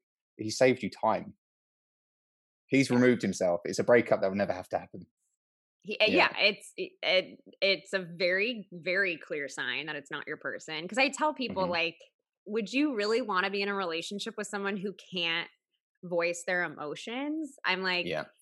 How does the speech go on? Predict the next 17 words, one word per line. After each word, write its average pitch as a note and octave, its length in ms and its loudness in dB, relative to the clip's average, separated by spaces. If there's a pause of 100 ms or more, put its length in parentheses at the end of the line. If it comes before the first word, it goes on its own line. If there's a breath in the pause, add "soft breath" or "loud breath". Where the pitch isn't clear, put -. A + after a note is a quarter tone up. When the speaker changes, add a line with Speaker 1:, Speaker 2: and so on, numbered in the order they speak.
(220)
Speaker 2:
"When A3 120 -2
you're F4+ 180 4
with A#3 200 2
Speaker 1:
Mm. - 60 -6
Speaker 2:
someone D4+ 340 -2
and C4 80 -4
you C4+ 120 -2
have - 120 -14
kids F3+ 420 -4
with C4 200 0
them D4 260 -2
and, G#3+ 100 -4
like, E3+ 180 -4
you F#3 160 -10
can't D#4+ 320 -4
have F3 360 0 (240)
tough E3 180 -2